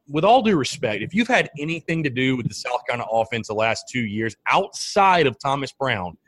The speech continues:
I think they need to clean the slate in that regard. I, I just don't, I don't think a <laughs> move like that is going to be,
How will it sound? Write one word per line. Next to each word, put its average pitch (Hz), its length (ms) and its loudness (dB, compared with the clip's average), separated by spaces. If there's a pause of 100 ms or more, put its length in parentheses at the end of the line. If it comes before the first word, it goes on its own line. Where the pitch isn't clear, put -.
(800)
I 139 100 2
think 143 220 -2
they 131 100 0
need 120 140 -4
to 104 80 -10
clean 117 240 -8
the 104 80 -10
slate 101 380 -6
in 95 40 -10
that 82 140 -10
regard. 80 400 -12
I, 110 160 -2
I 120 60 -2
just 120 260 -4
don't, 135 300 0
I 131 160 2
don't 143 400 0 (140)
think 135 260 -2 (720)
a 127 100 0
<laughs> 127 240 -2
move 175 280 4
like 147 320 2
that 117 340 2
is 113 140 -4
going 120 280 -2
to 113 320 -2 (800)
be, 160 260 -2